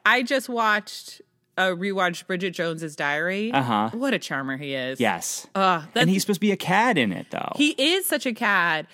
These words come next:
Speaker 1: Daniel Cleaver is so sexy. H-,
Speaker 2: Uh,
Speaker 1: how she ever chose Colin Firth is still shocking to me.
Speaker 2: I have not seen that movie in years. I went and saw that movie in the theaters with a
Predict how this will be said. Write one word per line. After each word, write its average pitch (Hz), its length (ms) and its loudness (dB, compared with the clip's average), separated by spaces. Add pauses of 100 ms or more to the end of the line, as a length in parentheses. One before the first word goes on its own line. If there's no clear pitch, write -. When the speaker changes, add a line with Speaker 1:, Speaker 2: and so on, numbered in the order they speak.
(160)
Speaker 1:
Daniel 220 360 2
Cleaver 202 440 -2
is 165 300 -2
so 175 540 -4 (320)
sexy. 143 640 -6 (720)
H-, - 60 -14
Speaker 2:
Uh, 143 180 2
Speaker 1:
how 247 340 0
she - 220 -2
ever 240 200 -2
chose 208 280 -4
Colin 185 280 -2
Firth 117 420 -8 (480)
is 160 480 -6
still 170 260 -6
shocking - 400 -6
to - 100 -16
me. - 220 -16 (180)
Speaker 2:
I 139 280 4
have 175 240 2
not 135 240 2
seen 127 220 0
that 110 160 0
movie 98 640 -2
in 92 520 -4
years. - 600 -12
I 123 140 0
went 151 140 -2
and 135 80 -4
saw 135 160 -2
that 104 260 -4
movie 101 380 -6
in 95 80 -8
the 90 100 -8
theaters 101 560 -6
with 92 340 -10
a 90 520 -6